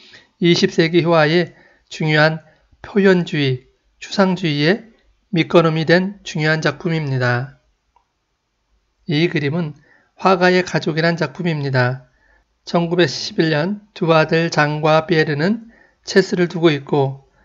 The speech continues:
그리고 딸 마르그리트, 마티스의 부인은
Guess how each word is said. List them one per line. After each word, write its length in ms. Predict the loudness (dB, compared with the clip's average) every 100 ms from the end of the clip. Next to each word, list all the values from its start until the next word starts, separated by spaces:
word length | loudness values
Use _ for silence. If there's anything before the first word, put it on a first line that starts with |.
| _ _ _ _
그리고 600 | -2 0 0 2 2 0 -10 -20 _ _ _
딸 200 | 4 4
마르그리트, 960 | 6 4 4 0 -4 -4 2 4 2 -2 _ _ _ _ _ _ _
마티스의 580 | 2 6 4 6 4 4
부인은 460 | 0 -2 -2 -2